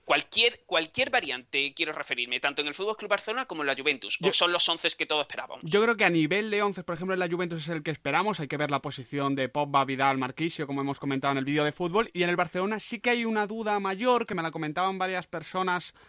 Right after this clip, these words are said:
Speaker 2: en Twitter, eh, el tema de, de meter, mm, juntos en el centro del campo, a lo mejor, a Busquets y a Mascherano. Mm,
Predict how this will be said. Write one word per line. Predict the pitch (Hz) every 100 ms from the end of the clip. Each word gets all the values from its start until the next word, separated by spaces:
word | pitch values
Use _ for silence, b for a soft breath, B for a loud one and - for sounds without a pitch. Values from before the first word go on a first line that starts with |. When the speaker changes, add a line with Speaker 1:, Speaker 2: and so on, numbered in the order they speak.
| b
Speaker 2:
en | b 151 151
Twitter, | 190 220 - 196 220
eh, | 160 143 139 135
el | - 143
tema | 165 190
de, | 208 202 165
de | 160
meter, | 147 135 175 196 -
mm, | 160 151 147 147
juntos | - - 208 214 220
en | 208
el | 180
centro | - 190 190
del | 180
campo, | 196 202 190 202
a |
lo | 185
mejor, | 175 190 220 b b b
a | 156
Busquets | 156 - 175 190 -
y | 190
a | 208
Mascherano. | 180 - 135 175 196 -
Mm, | 143